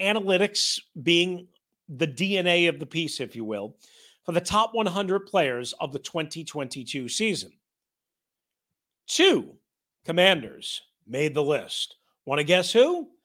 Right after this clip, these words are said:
That's pretty easy, right? Terry McLaurin at number thirty-seven. Terry McLaurin at number thirty-seven. Last year,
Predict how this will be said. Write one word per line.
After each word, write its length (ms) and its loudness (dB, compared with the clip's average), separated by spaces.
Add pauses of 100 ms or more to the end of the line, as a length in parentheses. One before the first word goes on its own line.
(280)
That's 340 2 (240)
pretty 220 -4
easy, 460 -10
right? 320 0 (640)
Terry 240 4
McLaurin 680 0 (640)
at 180 0
number 260 2
thirty-seven. 1200 4 (380)
Terry 240 2
McLaurin 640 0
at 200 -6
number 240 0
thirty-seven. 720 0 (500)
Last 440 0
year, 420 -2